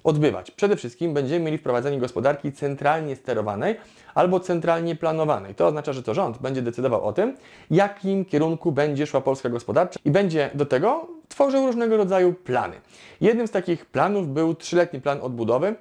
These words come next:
czyli plan trzyletni, który będzie od czterdziestego siódmego do czterdziestego dziewiątego, no bo cztery siedem, cztery osiem, cztery dziewięć, stąd trzy lata,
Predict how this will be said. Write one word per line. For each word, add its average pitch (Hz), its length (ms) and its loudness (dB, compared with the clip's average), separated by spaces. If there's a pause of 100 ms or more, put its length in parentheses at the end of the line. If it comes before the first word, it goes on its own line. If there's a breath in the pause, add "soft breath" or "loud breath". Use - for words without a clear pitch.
(160)
czyli 104 160 -8
plan 127 240 -2
trzyletni, 127 560 -2 (640)
który 160 200 2
będzie 151 220 2
od 143 100 -2
czterdziestego 143 440 0
siódmego 139 280 0
do 127 100 0
czterdziestego 120 480 0
dziewiątego, 127 520 0 (260 loud breath)
no 151 60 0
bo 147 100 2
cztery 147 240 0
siedem, 156 200 -2
cztery 139 180 0
osiem, 139 160 -4
cztery 131 240 -2
dziewięć, 107 240 -4
stąd 127 200 -4
trzy - 120 -4
lata, 113 280 0